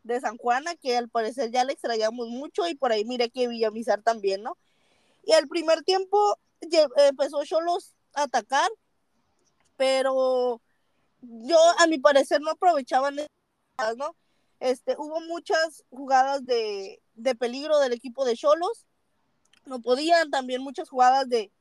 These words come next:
de Chivas, ahí estaba el estira y afloje, muchas faltas, tarjetas amarillas por parte del equipo de Chivas, eh, ahí Bianca Mora, este, sacó una,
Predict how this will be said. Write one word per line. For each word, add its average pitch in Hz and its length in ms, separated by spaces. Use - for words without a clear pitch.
de 240 200
Chivas, 349 440
ahí 262 160
estaba 277 340
el 240 180
estira 277 340
y 277 60
afloje, 311 560
muchas 285 340
faltas, 330 560
tarjetas 269 440
amarillas 302 460
por 262 180
parte 240 260
del 254 100
equipo 233 320
de 240 120
Chivas, 330 500
eh, 220 200
ahí 233 260
Bianca 269 340
Mora, 254 640
este, 208 500
sacó 240 360
una, 269 600